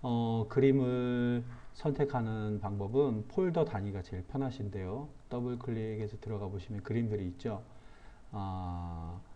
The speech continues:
드래그하는 방법, 편집의 모두 선택하는 방법이 있습니다. 선택하신 후에 오른쪽 클릭하시고 크기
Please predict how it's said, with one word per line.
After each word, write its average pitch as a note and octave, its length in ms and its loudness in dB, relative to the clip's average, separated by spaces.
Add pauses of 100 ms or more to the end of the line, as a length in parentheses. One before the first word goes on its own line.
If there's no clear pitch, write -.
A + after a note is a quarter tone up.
(840)
드래그하는 A2+ 580 4
방법, C3 760 2 (960)
편집의 A#2 880 2
모두 G2+ 300 0
선택하는 F#2+ 500 -4
방법이 F2 320 -2
있습니다. E2+ 600 -4 (500)
선택하신 A2+ 500 -2
후에 B2+ 460 0 (100)
오른쪽 F#2+ 680 -4
클릭하시고 A#2 1000 4 (360)
크기 D3+ 420 0